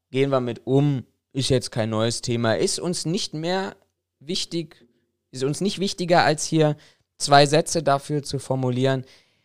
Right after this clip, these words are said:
ähm, ja, Länder, Bund, Kommunen schneller Hand in Hand arbeiten können, aber das war's dann auch so. Also diese eine Seite,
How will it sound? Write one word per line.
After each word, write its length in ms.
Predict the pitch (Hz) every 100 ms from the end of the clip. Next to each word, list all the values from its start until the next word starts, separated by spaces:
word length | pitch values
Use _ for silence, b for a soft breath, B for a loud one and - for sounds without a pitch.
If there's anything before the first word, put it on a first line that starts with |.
| b b _
ähm, 520 | 127 131 127 127 127
ja, 380 | 123 147 180 175
Länder, 420 | 151 160 180 160
Bund, 420 | 135 147 170 165
Kommunen 560 | - 147 147 165 170 151
schneller 420 | - 143 151 147
Hand 220 | 143 143
in 140 | 127 127
Hand 180 | 135 123
arbeiten 380 | 127 123 113
können, 180 | 117 123
aber 220 | 113 113
das 200 | 113 104
war's 220 | - 95 -
dann 160 | 92
auch 80 | -
so. 140 | -
Also 240 | - 135 131 B - _ _ _ _ _ _ _ _ _ -
diese 200 | 170 -
eine 280 | 208 240 208
Seite, 600 | 170 156 156 160 151